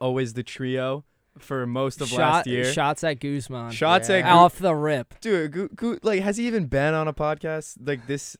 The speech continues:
Speaker 1: this scholastic year? Nah, like, come on, bro. You gotta have the dedication, but Keenan's good to know that you found that dedication once again, and you're back in the studio, so great to have you back. Michael, as always, great to be on the pod with you.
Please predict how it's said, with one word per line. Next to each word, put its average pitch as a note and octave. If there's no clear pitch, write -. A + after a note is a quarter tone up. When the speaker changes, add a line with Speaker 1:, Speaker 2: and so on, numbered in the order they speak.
Speaker 1:
this C3
scholastic B2+
year? B2+
Nah, D#3
like, -
come E3
on, A2
bro. A2+
You A#2
gotta C#3
have C3+
the A#2+
dedication, A#2
but G#2+
Keenan's C#3+
good C#3
to C3+
know B2+
that A2+
you A2+
found A#2
that A2
dedication G#2+
once G#2
again, G#2
and G2
you're G#2
back G#2+
in G2+
the F#2
studio, F#2+
so -
great C#3+
to C3+
have B2
you A#2
back. A2+
Michael, A#2+
as G#2+
always, G#2
great G2+
to -
be G#2+
on G2
the F#2+
pod G2+
with F#2+
you. F#2+